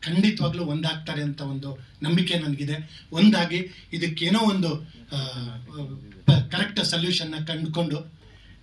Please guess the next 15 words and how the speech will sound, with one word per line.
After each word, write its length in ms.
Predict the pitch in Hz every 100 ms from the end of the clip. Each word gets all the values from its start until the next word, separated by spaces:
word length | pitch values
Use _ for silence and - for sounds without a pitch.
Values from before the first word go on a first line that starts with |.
| 160
ಮತ್ತೆ 320 | 165 - 220
ಜನಗಳು 580 | 170 190 190 180 180 - -
ಥಿಯೇಟರ್ನ 380 | 202 196 170
ಹತ್ರ 200 | 165 170
ಮುಖ 220 | 143 143 160
ಮಾಡುವಂತೆ 760 | 156 147 147 139 139 147 165 202 - - - -
ನಮ್ಮ 180 | 180 156
ಎಲ್ಲ 180 | 143 196 190
ಕನ್ನಡ 220 | 156 165 170
ಚಿತ್ರರಂಗದ 880 | 156 147 - 156 156 147 143 143 - - -
ದಿಗ್ಗಜರು 600 | 180 175 185 156 151 - - 143
ಮಾಡ್ತಾರೆ 440 | 165 208 202 185
ಅನ್ನೋ 180 | 175 165
ಒಂದು 240 | 151 143
ಭರವಸೆ, 600 | 127 170 190 - 180 -